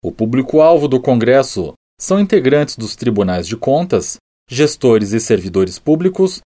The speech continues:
professores e estudantes. Entre os conferencistas estão técnicos de organismos que congregam entidades de controle externo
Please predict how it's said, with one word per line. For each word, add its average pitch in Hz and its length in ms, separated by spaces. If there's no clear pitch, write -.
professores 160 880
e 156 180
estudantes. 160 800
Entre 98 260
os - 120
conferencistas 151 1120
estão 190 300
técnicos 151 640
de 104 80
organismos 123 600
que - 120
congregam 110 680
entidades 113 580
de 143 80
controle 135 480
externo 139 540